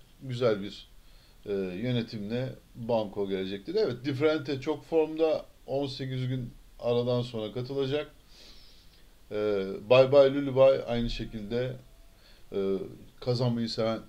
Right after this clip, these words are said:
safkan, bizim çok tuttuğumuz bir safkan ama biz burada iki numaralı Aybüke'nin bir şekilde bu koşuyu kazanacağını düşünüyoruz, bizim bankomuz. Dokuzuncu koşudayız. Aa, ikinci altılı gayenin burada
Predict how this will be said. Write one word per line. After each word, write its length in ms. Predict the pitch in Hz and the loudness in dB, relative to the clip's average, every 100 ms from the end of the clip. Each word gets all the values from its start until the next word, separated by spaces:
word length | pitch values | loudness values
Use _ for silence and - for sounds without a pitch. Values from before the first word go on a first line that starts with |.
| - - | -20 -12
safkan, 400 | - 131 123 113 | -6 -6 -6 -8
bizim 240 | 104 110 | -8 -10
çok 200 | - 123 | -8 -10
tuttuğumuz 300 | - 113 101 | -10 -10 -10
bir 60 | - | -4
safkan 400 | 101 92 - 123 | -4 -4 -6 -6
ama 220 | 143 123 | -4 -4
biz 180 | 156 151 | -6 -8
burada 180 | 135 143 | -8 -6
iki 180 | 135 | -6
numaralı 240 | 175 127 147 | -6 0 2
Aybüke'nin 480 | 147 117 120 127 160 | 2 0 -6 -6 -8
bir 40 | |
şekilde 360 | 143 120 113 131 | -8 -8 -6 -6
bu 120 | 123 | -4
koşuyu 320 | 113 107 117 | -6 -8 -2
kazanacağını 680 | 123 113 110 101 107 104 98 | 0 0 -2 -2 -2 -2 -6
düşünüyoruz, 360 | 95 120 131 | -10 -10 -10
bizim 200 | 107 110 | -10 -4
bankomuz. 560 | 107 101 98 80 80 - - - - - - - - - - - - - - - - - - - - - - - - 151 | 0 0 -4 -14 -14 -18 -20 -20 -20 -20 -20 -20 -20 -20 -20 -20 -20 -20 -20 -20 -20 -20 -20 -20 -20 -20 -20 -20 -10 -2
Dokuzuncu 440 | 180 190 226 226 | 0 0 0 0
koşudayız. 580 | 247 196 185 214 233 220 | -2 -4 -4 -2 0 6
Aa, 280 | 190 175 180 | 8 8 6
ikinci 340 | 165 185 180 | 2 0 6
altılı 340 | 190 180 185 175 | 6 6 0 0
gayenin 520 | 175 165 170 190 139 127 - - 131 | 2 2 0 -2 -4 -8 -12 -16 -12
burada 420 | 143 147 151 180 | -8 0 4 4